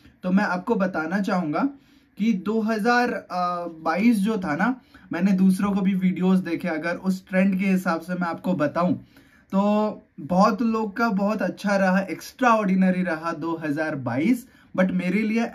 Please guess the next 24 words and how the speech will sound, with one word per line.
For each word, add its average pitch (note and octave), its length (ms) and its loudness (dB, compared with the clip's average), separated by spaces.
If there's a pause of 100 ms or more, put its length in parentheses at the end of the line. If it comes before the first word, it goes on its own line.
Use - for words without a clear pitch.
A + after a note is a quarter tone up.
as G3 240 -2
such G#3+ 160 -4 (120)
उतना A3 420 2
कुछ C4+ 220 0
special G3 500 -2
या F#3+ 120 2
फिर F#3 140 -4
खास D#3+ 440 -8
नहीं C#3 300 0
रहा E3+ 360 -4
है। A3+ 180 -2 (480)
But F#3+ 220 2
मैं G3+ 160 2
अगर G#3 240 0
फिर F#3+ 220 0
भी G#3+ 80 0
बताना F#3 440 0
चाहूँ, F3+ 320 -4
like, F#3 300 -4
दो D#3+ 180 -4
हज़ार F3 360 -2
इक्कीस F#3+ 400 -4
और G3 120 2
बाईस C#3+ 480 2